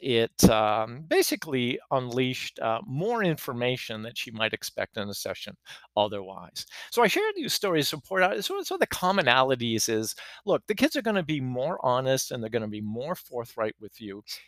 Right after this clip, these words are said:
if you provide them with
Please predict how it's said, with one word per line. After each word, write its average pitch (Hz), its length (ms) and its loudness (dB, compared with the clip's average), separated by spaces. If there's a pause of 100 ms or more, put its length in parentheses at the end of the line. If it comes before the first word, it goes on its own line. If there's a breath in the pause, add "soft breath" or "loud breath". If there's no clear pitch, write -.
(100 loud breath)
if 185 280 4
you 220 160 -10
provide 127 560 -2
them 113 400 0 (100)
with 110 560 -4